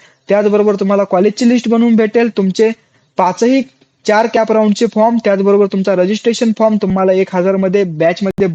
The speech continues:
भरून भेटेल आणि तुम्हाला चार वर्ष पूर्ण संपूर्ण नोट्स ह्या फ्रीमध्ये भेटून जातील. तर विद्यार्थी मित्रांनो, ज्या विद्यार्थ्यांना जॉईन करायचे आहेत, त्यांनी ह्या क्यूआर कोडवर तुम्ही पेमेंट करू शकता आणि पेमेंट केल्यानंतर तुम्ही वर दिलेला नंबर नाईन नाईन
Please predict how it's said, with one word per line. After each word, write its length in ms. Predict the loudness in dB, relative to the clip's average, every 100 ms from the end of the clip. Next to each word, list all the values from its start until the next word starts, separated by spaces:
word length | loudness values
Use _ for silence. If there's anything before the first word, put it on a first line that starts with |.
| -6
भरून 280 | -4 0 0
भेटेल 320 | 0 0 -4 -6 -20 _ -4
आणि 200 | -2 0
तुम्हाला 300 | 0 0 0
चार 320 | -2 0 2 2
वर्ष 280 | 0 0 -4 -4
पूर्ण 220 | -4 -4
संपूर्ण 560 | -2 -2 -2 -2 0 0
नोट्स 240 | -2 -4
ह्या 120 | -4 -6
फ्रीमध्ये 400 | -2 0 2 0 -2 -6
भेटून 340 | -4 -2 0 0
जातील. 260 | -2 -4 -10 _ _ _ -4
तर 80 |
विद्यार्थी 320 | -2 2 2 0
मित्रांनो, 340 | 0 0 0
ज्या 220 | 2 0
विद्यार्थ्यांना 560 | 0 0 0 -2 -2 -2
जॉईन 260 | -2 -2
करायचे 340 | -2 -2 0 0
आहेत, 140 | -2 -2
त्यांनी 220 | -2 0
ह्या 120 | 0 0
क्यूआर 340 | 0 0 0
कोडवर 400 | 0 0 2 0 -2
तुम्ही 260 | -2 -2
पेमेंट 360 | -2 -2 -2 0
करू 160 | -2
शकता 380 | -2 -4 -4 -4 -4 _ _ _ -2
आणि 160 | -2 0
पेमेंट 320 | 2 2 2
केल्यानंतर 500 | 0 0 0 -2 -2 0
तुम्ही 280 | 0 0 -2 _ _ _ _ _ _ _ _ _ _ _ _
वर 200 | -2 0
दिलेला 260 | 2 2 2
नंबर 320 | 2 0 0
नाईन 300 | 0 -2 0
नाईन 160 | 0